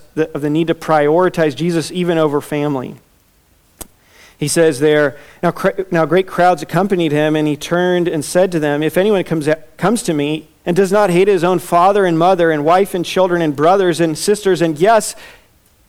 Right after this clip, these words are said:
even his own life, he cannot be my disciple.'"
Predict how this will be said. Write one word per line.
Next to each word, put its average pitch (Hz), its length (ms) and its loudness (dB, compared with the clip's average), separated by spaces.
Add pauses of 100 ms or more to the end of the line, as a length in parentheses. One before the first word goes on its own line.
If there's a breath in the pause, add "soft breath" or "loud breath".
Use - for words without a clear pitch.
even 262 240 4
his 196 160 4
own 226 180 4
life, 160 580 2 (240 soft breath)
he 170 100 -4
cannot 190 380 0
be 156 220 -2
my 139 460 -4 (180)
disciple.'" - 640 -12